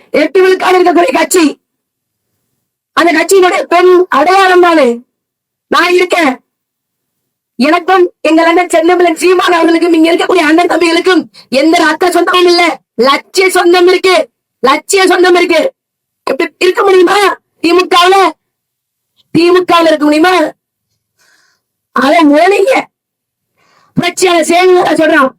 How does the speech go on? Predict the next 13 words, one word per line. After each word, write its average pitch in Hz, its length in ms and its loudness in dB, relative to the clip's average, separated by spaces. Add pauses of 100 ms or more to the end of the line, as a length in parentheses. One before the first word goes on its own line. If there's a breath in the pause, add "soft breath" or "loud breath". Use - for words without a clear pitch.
(640)
"தப்ப 311 400 -2 (140)
உன்னால 359 280 2 (200)
தப்பு 339 420 -2 (420)
அப்படின்னு 302 340 0
சொல்ல 320 160 2 (100)
முடியுது 320 260 -2
அப்படின்னா 330 300 0 (460)
அதுதான் 349 460 0 (200)
ஆளக்கூடிய 320 600 0 (120)
அடிமை" 339 400 0 (300)
அப்படின்னு 302 320 -2
சொல்றான். 262 260 -2 (540)
"ஊழல், 359 480 2